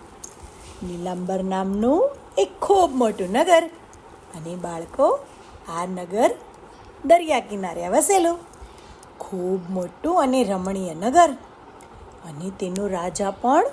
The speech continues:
ખૂબ હોશિયાર અને પ્રજા પ્રત્યે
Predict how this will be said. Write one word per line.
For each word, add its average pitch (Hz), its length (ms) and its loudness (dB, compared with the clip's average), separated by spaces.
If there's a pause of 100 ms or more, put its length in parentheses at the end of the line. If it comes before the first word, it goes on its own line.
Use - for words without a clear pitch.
(460)
ખૂબ 202 480 -4
હોશિયાર 349 500 4 (580)
અને 180 280 -8
પ્રજા 202 460 -2
પ્રત્યે 226 580 0